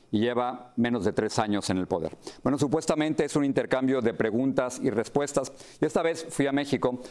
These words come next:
para preguntarle al presidente sobre sus muertos, sobre los ochenta y seis mil muertos por la violencia en México y por los más de doscientos treinta mil muertos por la pandemia. México es el cuarto país del mundo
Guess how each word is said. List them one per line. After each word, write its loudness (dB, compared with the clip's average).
para 0
preguntarle 0
al -4
presidente 2
sobre 0
sus -2
muertos, 0
sobre 0
los -2
ochenta 0
y -4
seis 0
mil 2
muertos 0
por 0
la 0
violencia 0
en 0
México -2
y 2
por -2
los 0
más 0
de 2
doscientos 0
treinta 0
mil 2
muertos 0
por -2
la 2
pandemia. 2
México 0
es -2
el -2
cuarto 0
país 0
del 2
mundo 0